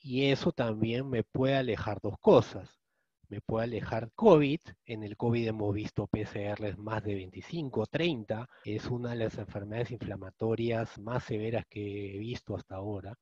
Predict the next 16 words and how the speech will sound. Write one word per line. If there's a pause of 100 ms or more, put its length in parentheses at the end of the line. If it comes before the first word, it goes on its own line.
que
artritis
reumatoide,
que
lupus,
¿no?
El,
el,
el
covid
es,
es
una
enfermedad
bastante
inflamatoria,